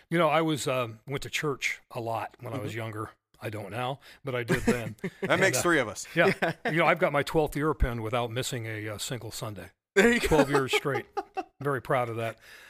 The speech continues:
Speaker 1: But anyway, yeah, so I was in the choir and started singing, kinda like that.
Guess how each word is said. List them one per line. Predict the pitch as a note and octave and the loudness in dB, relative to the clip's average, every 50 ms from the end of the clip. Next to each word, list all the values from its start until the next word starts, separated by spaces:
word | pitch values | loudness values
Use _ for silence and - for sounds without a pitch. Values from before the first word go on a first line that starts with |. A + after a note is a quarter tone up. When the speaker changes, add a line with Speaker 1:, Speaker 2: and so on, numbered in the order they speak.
| - - - - | -20 -10 -4 -2
Speaker 1:
But | D3+ D3+ | 0 2
anyway, | E3+ E3+ D#3 D3 C#3 | 4 4 4 2 2
yeah, | C3 D3 D3+ C#3+ | 2 2 2 2
so | - - D#3 | 2 2 2
I | C#3+ C#3+ | 2 2
was | C#3+ C#3 B2+ | 2 0 0
in | D#3 D3+ | -2 -2
the | B2+ | -4
choir | - - C3+ A#2 A#2 B2+ C#3 D#3 D#3+ - _ - - _ _ - F3+ | -4 -2 -2 0 0 0 0 -2 -4 -8 _ -20 -20 _ _ -12 -8
and | C3 A#2+ A#2 A2+ G2+ | -8 -6 -6 -6 -8
started | - - - - C#3 B2 A2 | -8 -6 -4 -2 -2 -2 -2
singing, | - D3 C3+ B2+ C#3 C3+ A#2 G2+ | -2 -2 -2 -2 -2 -4 -4 -2
kinda | - C#3+ A#2+ A#2+ | -2 -2 -2 -2
like | A2+ A#2+ C3 C3 - - | -2 -2 -2 -2 -4 -6
that. | - B2 A#2+ C3 E3+ | -6 -6 -6 -6 -6